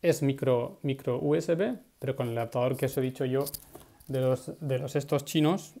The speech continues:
a ver dónde está, se me ha quedado aquí, pues lo tendrías, lo tendrías, eh,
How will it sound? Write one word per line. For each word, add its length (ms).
a 120
ver 140
dónde 200
está, 280
se 160
me 100
ha 40
quedado 180
aquí, 360
pues 200
lo 140
tendrías, 680
lo 100
tendrías, 540
eh, 160